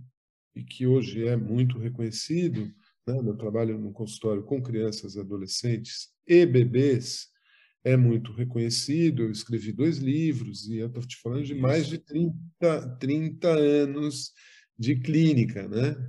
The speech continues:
Speaker 1: Assim, mas era interessante, também foi, teve, eu tive talvez muita sorte, porque tinha pouca gente que trabalhava com criança, com corpo e psicomotricidade.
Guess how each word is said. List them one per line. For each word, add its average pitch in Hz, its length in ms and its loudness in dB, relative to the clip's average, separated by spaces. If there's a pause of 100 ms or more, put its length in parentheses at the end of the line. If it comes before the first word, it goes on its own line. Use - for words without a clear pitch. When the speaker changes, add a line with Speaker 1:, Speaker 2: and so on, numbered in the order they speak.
Speaker 1:
Assim, 107 520 -6 (720)
mas 151 720 6
era 175 600 8
interessante, 170 920 0
também 147 300 0
foi, 143 300 -4 (440)
teve, 135 220 -2 (240)
eu 127 140 -4
tive 127 400 -4
talvez 123 360 -4
muita 123 280 -4
sorte, 170 540 2
porque 143 340 -6
tinha 180 200 -4
pouca 180 480 2
gente 110 440 -8
que - 80 -18
trabalhava 110 500 -2
com 156 200 -4
criança, 123 500 -2
com 143 200 -6
corpo 123 540 0
e 117 100 -4
psicomotricidade. 110 1160 -8